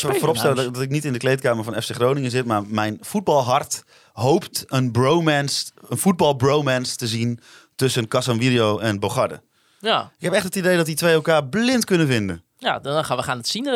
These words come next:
Speaker 2: de
Speaker 1: Dat is,
Speaker 2: rest
Speaker 1: dus,
Speaker 2: van
Speaker 1: dat
Speaker 2: het
Speaker 1: is maar
Speaker 2: seizoen.
Speaker 1: een hoop die ik uitspreek, dat dat met z'n tweeën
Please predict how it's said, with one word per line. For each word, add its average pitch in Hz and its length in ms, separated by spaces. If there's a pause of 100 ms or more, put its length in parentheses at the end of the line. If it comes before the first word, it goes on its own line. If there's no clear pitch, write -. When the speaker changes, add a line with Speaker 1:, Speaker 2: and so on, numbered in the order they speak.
Speaker 2:
de 170 60
Speaker 1:
Dat 156 40
is, 147 80
Speaker 2:
rest 139 120
Speaker 1:
dus, 151 60
Speaker 2:
van 160 100
Speaker 1:
dat 139 100
Speaker 2:
het 160 120
Speaker 1:
is 147 60
maar 165 100
Speaker 2:
seizoen. 147 200
Speaker 1:
een 143 60
hoop 180 140
die 185 100
ik 160 100
uitspreek, 165 640
dat 135 200
dat 151 200
met 139 140
z'n - 80
tweeën 135 340